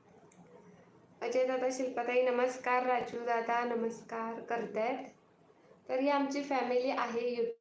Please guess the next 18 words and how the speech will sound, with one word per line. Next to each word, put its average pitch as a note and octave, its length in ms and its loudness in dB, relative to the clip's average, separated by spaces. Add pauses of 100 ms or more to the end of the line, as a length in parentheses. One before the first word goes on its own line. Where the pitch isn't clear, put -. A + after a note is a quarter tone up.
(120)
YouTube A#3+ 240 -6
फॅमिली. A3+ 640 -4 (1700)
अ, - 60 -6 (840)
गावडे B3 440 2
दादा, B3+ 520 -2
देवदास C4 520 4
दादा, A#3 300 2
रामकृष्ण C4+ 600 0
हरी C4+ 300 0
ताई, B3+ 200 2
श्वेता B3 380 -2
ताई, A#3+ 340 0
रामकृष्ण C4 640 0
हरी, B3+ 680 0
श्री C4 140 -2
स्वामी C4+ 320 0
समर्थ. C4 440 0
देवदास B3 380 2